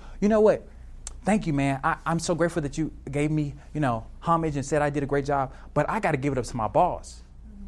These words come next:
My boss believed that I could do it. My boss gave me a chance."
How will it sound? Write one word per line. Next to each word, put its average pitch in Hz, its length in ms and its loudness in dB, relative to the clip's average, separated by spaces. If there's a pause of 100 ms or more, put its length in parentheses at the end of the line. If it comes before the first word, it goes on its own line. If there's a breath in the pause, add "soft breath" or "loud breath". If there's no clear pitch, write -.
(220)
My 190 140 4
boss 214 240 8
believed 160 300 4
that 143 120 2
I 214 60 -2
could 117 160 -8
do 240 200 4
it. - 180 -4 (1120)
My 196 120 0
boss 240 340 2
gave 214 180 2
me 214 180 4
a 120 60 2
chance." - 920 -2